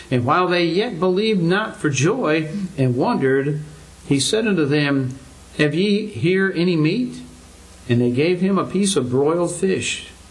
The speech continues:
and of a honeycomb. And he took it, and he did eat before them." Even seeing Jesus, it seems they still doubt. It's hard to believe.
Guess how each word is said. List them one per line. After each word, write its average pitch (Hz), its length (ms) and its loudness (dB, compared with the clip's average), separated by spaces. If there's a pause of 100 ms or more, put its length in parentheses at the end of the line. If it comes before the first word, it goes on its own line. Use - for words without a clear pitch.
(160)
and 120 100 2
of 123 140 2
a 127 80 0
honeycomb. 113 680 0 (580)
And 104 80 0
he 110 140 2
took 160 260 -2
it, 185 200 -2 (360)
and 123 80 2
he 131 140 2
did 127 240 2
eat 147 400 0
before 139 380 0
them." 110 480 -2 (1800)
Even 233 380 2
seeing 196 540 2
Jesus, 151 840 -2 (1000)
it 131 100 2
seems 151 360 0
they 131 140 2
still 143 360 -2
doubt. 101 460 -4 (1300)
It's 220 140 2
hard 262 260 0
to 170 80 0
believe. 175 800 -2